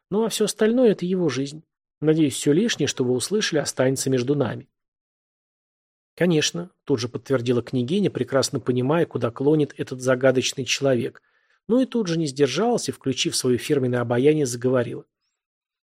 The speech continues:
«Вы, уважаемый Катран, в который раз сумели меня приятно удивить. Поверьте, это очень редко получается у мужчин, но у вас это как-то начинает входить в систему».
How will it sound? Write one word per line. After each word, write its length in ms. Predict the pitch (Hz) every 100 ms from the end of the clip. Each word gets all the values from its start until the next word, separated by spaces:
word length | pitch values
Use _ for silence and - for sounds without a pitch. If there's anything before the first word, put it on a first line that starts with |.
| -
«Вы, 260 | 110 120
уважаемый 480 | 117 120 117 120 117
Катран, 420 | - 120 - 147
в 80 | 165
который 300 | - 110 120
раз 180 | 123 147
сумели 360 | - 117 117 120
меня 220 | 131 131
приятно 520 | 139 139 117 110 131
удивить. 480 | 123 143 127 - - _ _ _ _ -
Поверьте, 500 | 160 240 254 - 127
это 140 | 185
очень 240 | 180 -
редко 240 | 180 190 -
получается 640 | 165 165 - 190 160 160
у 20 |
мужчин, 500 | 151 147 - 220 170
но 140 | 123 127
у 40 |
вас 220 | 208 226
это 120 | 190
как-то 220 | 170 - 160
начинает 480 | 143 - 139 165
входить 380 | - - 127 120
в 40 | -
систему». 640 | 175 - - - 147